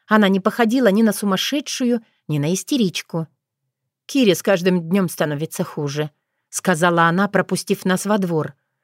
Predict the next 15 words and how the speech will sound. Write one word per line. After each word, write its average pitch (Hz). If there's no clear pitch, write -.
Казалось, 226
ее 208
совсем 226
не 226
удивило, 180
что -
в 160
этот 185
раз 208
вместо 190
Ерохина 185
к -
ней 240
явились 247
мы. 175